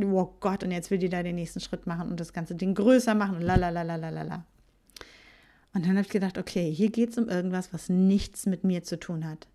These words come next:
Also dieses physische Fühlen, wo ich gedacht hab, „Da ist was in mir.“ Das bin ich offensichtlich, weil es ist mein Körper. Nur, das bin nicht ich.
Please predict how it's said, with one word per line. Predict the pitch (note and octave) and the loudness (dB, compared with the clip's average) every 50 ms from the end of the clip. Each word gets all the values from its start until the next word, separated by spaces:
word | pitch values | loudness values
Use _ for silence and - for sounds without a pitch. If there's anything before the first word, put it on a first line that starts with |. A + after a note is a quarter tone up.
| _ | _
Also | - F#3+ E3 E3 | -4 -4 -2 2
dieses | F#3+ G3+ F#3 G3 F#3+ F#3+ - - - _ | 2 2 2 2 -2 -2 -6 -10 -14 _
physische | - - B3+ C4 C4 C4+ B3+ - B3+ A#3+ | -4 -2 0 0 2 0 -2 -2 -4 -6
Fühlen, | - - A3+ A3+ A3 G3 F#3+ F3+ F3 - | -2 2 2 4 4 4 0 -2 -4 -4
wo | F3+ | -6
ich | F3+ - | -6 -4
gedacht | - F3 F#3 F#3 - - | -6 -4 -4 -6 -6 -8
hab, | F#3 - | -8 -6
„Da | - - - | -6 -6 0
ist | - C4 C4 - - | 0 0 0 0 -2
was | A#3+ A#3+ A#3 | -4 -4 -2
in | - A#3 A3 A3+ G#3+ G3 | 4 6 8 8 8 6
mir.“ | E3+ D#3 D#3 E3 E3+ G3 - _ _ _ _ - - - | 4 0 -4 -6 -8 -10 -14 _ _ _ _ -20 -20 -4
Das | - F3 F3 - | -4 -4 -2 4
bin | E3+ E3+ E3+ F#4+ - | 6 6 8 8 4
ich | - F3+ - - G#3+ | 2 -2 -2 0 2
offensichtlich, | G3+ F3 G3 E3+ B3+ D4+ - - G3 F3+ F3+ F#3 | 2 4 4 4 2 0 0 -2 -4 -4 -4 -4
weil | F3+ F3 | -4 -4
es | E3+ | -4
ist | F3 E3+ - | -4 -6 -4
mein | - E3+ E3+ E3+ | -4 -4 -4 -6
Körper. | - - B3 B3+ B3+ A3 F#3 F3 E3+ - - - - - - _ - | -2 0 0 0 0 -2 -4 -4 -6 -10 -14 -20 -20 -20 -20 _ 8
Nur, | G#3 A3 A3 A#3 A#3+ A#3 G#3+ F#3+ F3 - - - _ _ _ _ _ _ _ _ - | 10 12 12 12 12 12 8 6 2 -2 -8 -12 _ _ _ _ _ _ _ _ -4
das | G3 F#3+ F#3 - | -4 -4 -2 2
bin | F#3 A#3+ B3 B3 | 6 8 8 8
nicht | A3+ A3+ A3+ - - - | 8 6 4 -2 -6 -4
ich. | C#4+ D#4+ D4+ - - - - - | -4 -4 -4 -6 -12 -16 -18 -20